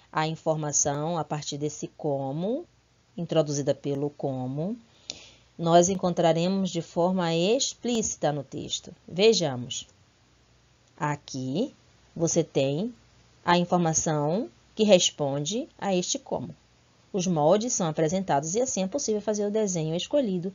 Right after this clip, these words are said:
que sairá em seu formato físico. Que formato físico é esse? O formato de uma bola, de um tênis,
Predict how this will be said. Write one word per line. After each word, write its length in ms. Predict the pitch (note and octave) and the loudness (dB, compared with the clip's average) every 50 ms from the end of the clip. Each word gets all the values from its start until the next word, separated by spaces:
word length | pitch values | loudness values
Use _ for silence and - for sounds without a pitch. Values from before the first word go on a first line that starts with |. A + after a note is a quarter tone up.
| - - - - - _ | -10 -18 -20 -20 -12 _
que 120 | - - | -2 -2
sairá 380 | - - D#4+ C4+ B3+ A3+ A3 A3+ | 2 4 4 6 6 6 4 2
em 60 | B3 | 2
seu 180 | - - C4 B3+ | 2 0 -2 0
formato 460 | - C#4 C4+ C4 A#3 A#3 A#3 F4 F4+ | 0 0 0 0 0 0 -2 -2 -4
físico. 400 | - - F3 D3+ C#3+ - - F#3 | -4 -4 -4 -6 -4 -6 -8 -4
Que 120 | - G4 | -4 -2
formato 380 | G4+ - G4+ D#4+ D4+ A#3 - G3+ | 0 0 0 2 0 0 0 -2
físico 400 | - - F#3+ F3 D#3+ - - F3+ | -4 -2 -2 -2 -2 -2 -2 0
é 80 | D#3+ | 0
esse? 240 | D3+ C#3 C#3+ - - | 0 -2 -4 -6 -8
O 60 | E3+ | -6
formato 360 | - - F3+ F3 C#3+ C#3 - - | -6 -4 -2 -2 -2 -4 -6 -8
de 80 | - | -6
uma 160 | - D#3+ G#3 | -4 -2 -2
bola, 560 | G#3+ E3 C3+ D3+ D#3 D3+ D#3 D3+ C3+ C3 B2+ - - - - - - - | -2 -2 -2 0 0 2 2 0 0 -2 -6 -8 -14 -20 -20 -20 -18 -12
de 180 | A#2 B2 C3+ C3+ | -10 -8 -6 -4
um 200 | C#3+ E3 G3 G3+ | -4 -4 -6 -4
tênis, 800 | - - D3+ D#3 D#3 D3+ D3+ D3 C#3+ C#3 C#3 C#3 D3 D3+ - | -6 -4 -4 -2 -2 -2 -4 -4 -4 -6 -6 -6 -8 -10 -10